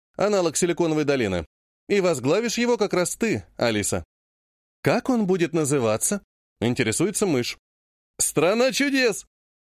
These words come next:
Под общее веселье предлагает Тохич, едва уворачиваясь от подзатыльника со стороны Алисы. «Ну, это чересчур», — смеюсь я.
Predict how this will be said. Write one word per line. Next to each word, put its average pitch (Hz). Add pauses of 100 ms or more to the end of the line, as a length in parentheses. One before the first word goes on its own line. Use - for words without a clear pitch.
Под 175
общее 202
веселье 185
предлагает 156
Тохич, 147
едва 143
уворачиваясь 135
от 135
подзатыльника 131
со 127
стороны 110
Алисы. 98 (720)
«Ну, 170
это 147
чересчур», — 131 (400)
смеюсь 143
я. 92